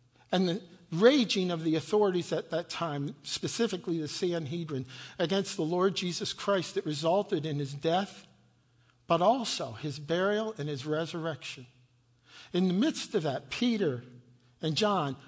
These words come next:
applied this psalm to their day and said, "Why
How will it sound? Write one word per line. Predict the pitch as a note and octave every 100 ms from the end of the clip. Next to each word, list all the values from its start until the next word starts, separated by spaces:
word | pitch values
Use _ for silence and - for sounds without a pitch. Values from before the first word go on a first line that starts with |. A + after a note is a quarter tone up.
| -
applied | D3 - - A3+ A#3+ F#3+
this | G3+ -
psalm | - G3 E3 C#3+ D3 - - -
to | F3+
their | E3+ G3+ G#3
day | G3 A#3 D#3+ - - _ _ _ _ _ _ -
and | D3+ D3
said, | - - F#3+ D3 B2 B2+ - - - - _ _ _ _ _
"Why | - F#3 G#3+ F3+ C#3 A#2+